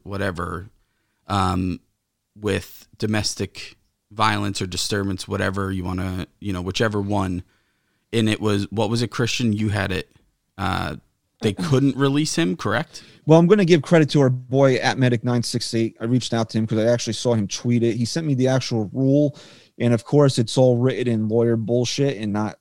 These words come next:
Speaker 2: like, actual, like, English, like, where it says, "You cannot do this because of this." It's all like, "A player shall forth not hence this," because once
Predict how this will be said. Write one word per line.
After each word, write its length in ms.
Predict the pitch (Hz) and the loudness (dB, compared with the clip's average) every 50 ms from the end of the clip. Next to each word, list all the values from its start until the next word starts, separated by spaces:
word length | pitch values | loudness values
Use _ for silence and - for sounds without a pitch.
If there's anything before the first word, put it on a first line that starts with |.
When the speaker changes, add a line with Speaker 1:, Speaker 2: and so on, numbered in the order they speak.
| _ | _
Speaker 2:
like, 220 | - 110 104 95 - _ _ _ _ | -4 -4 -4 -4 -6 _ _ _ _
actual, 540 | 101 107 117 - - - 113 110 110 110 107 | -2 -2 -2 -2 -4 -4 -2 -2 -2 -2 -2
like, 240 | 104 101 98 - - - _ _ _ _ _ - | -2 -2 -2 -4 -6 -14 _ _ _ _ _ -4
English, 560 | 120 127 131 131 139 147 - - - - - _ _ _ | -2 0 0 2 0 0 0 -4 -8 -12 -16 _ _ _
like, 200 | - 113 113 107 | -4 -4 -4 -2
where 120 | - 117 113 | 0 0 0
it 100 | 110 - | 0 0
says, 260 | - 123 117 110 - - - - - _ _ | 2 2 2 2 -2 -6 -16 -20 -20 _ _
"You 140 | - 120 117 | -2 -2 0
cannot 420 | - - 120 120 135 139 120 - - - _ _ - | 0 0 0 2 2 0 -2 -4 -8 -18 _ _ 0
do 100 | 123 120 | 0 2
this 300 | 120 165 160 135 - - | 4 4 2 2 0 -2
because 320 | 123 101 - 120 110 98 | -6 -4 -2 -2 -2 -2
of 80 | 104 110 | -2 0
this." 260 | 139 135 117 - - | 0 0 0 0 -4
It's 140 | 98 - - | -4 0 0
all 120 | 123 120 | 2 2
like, 200 | 110 98 104 - - - - - _ | 2 0 -2 -4 -10 -18 -20 -8 _
"A 80 | - 110 | -4 -2
player 380 | - - 190 196 175 139 123 | 4 4 6 6 6 6 4
shall 240 | 110 - - 110 110 | 4 2 2 2 2
forth 360 | - - - 151 139 123 - | 0 0 2 2 2 2 2
not 220 | - 117 110 107 117 | -2 -4 -2 -4 -4
hence 420 | - - 143 131 123 - - - - | -2 -2 0 0 0 -2 -6 -6 0
this," 340 | - 151 135 - - - - | 0 0 2 0 -4 -10 -12
because 600 | _ 101 104 - - 110 107 104 101 92 - - - - _ | _ -10 -8 -4 -2 -2 -2 -2 -2 -6 -10 -16 -20 -20 _
once 440 | - 117 117 127 131 117 - - - | -6 -2 -2 0 0 -2 -4 -10 -14